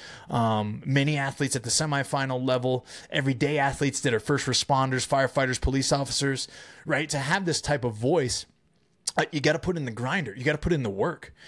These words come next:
And I don't think that paying for someone to just give you a class plan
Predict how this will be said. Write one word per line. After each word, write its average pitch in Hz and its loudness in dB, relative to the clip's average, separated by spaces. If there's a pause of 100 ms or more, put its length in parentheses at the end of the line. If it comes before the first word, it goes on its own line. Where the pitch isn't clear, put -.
(200)
And 127 0
I 143 0
don't 156 0
think 147 -2
that 123 -6
paying 151 0
for 120 0 (440)
someone 127 0
to 117 -4
just 113 -2
give 135 0
you 123 2
a 107 0
class - -2
plan 110 0